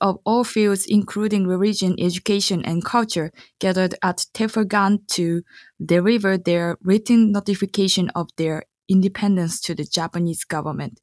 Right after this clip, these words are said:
general, and the people announced the Declaration of Independence. Meanwhile, students and other activists came together at the park and took to the street shouting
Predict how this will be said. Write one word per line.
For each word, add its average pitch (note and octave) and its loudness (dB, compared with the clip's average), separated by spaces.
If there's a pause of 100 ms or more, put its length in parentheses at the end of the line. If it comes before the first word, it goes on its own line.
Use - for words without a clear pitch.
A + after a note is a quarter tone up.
(120)
general, C#3+ -4 (540)
and G#3 4
the G3+ 0
people B3 -2
announced A#3 6
the G#3 -2
Declaration G#3 2
of F3 -2
Independence. D#3 -4 (720)
Meanwhile, A#3 6
students C4 0
and G#3+ 0
other A#3+ 4
activists F3+ -2
came F#3+ 0
together F#3 0
at F3 -2
the E3 -2
park F3 -4
and E3 -6
took - -4
to F#3 0
the F3 -2
street F#3+ -4
shouting F#3 0